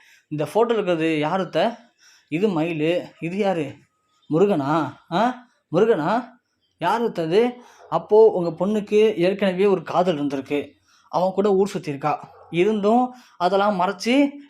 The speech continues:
இளிச்சவாய் சரவணன் சொல்லி எனக்கு கல்யாணம் பண்ணி வச்சிருக்கீங்க. ஆ, உங்க பொண்ணுன்னு எம் ஏ படிச்சிருக்காளா? பன்னெண்டாவதே பாஸ் பண்ண முடியாத அளவுக்கு எம் ஏ படிச்சிருக்கா. இன்னும் என்னெல்லாம் போய் சொல்லிருக்கீங்க அத்தை? என்ன போய் சொல்லிருக்கீங்க?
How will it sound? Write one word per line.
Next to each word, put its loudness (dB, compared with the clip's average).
இளிச்சவாய் 0
சரவணன் -2
சொல்லி -2
எனக்கு -4
கல்யாணம் -2
பண்ணி -2
வச்சிருக்கீங்க. -4
ஆ, 0
உங்க -4
பொண்ணுன்னு 0
எம் -2
ஏ 4
படிச்சிருக்காளா? -2
பன்னெண்டாவதே 2
பாஸ் -2
பண்ண -2
முடியாத 2
அளவுக்கு 0
எம் 0
ஏ 4
படிச்சிருக்கா. -2
இன்னும் 0
என்னெல்லாம் 0
போய் 0
சொல்லிருக்கீங்க -4
அத்தை? -2
என்ன 4
போய் 0
சொல்லிருக்கீங்க? -4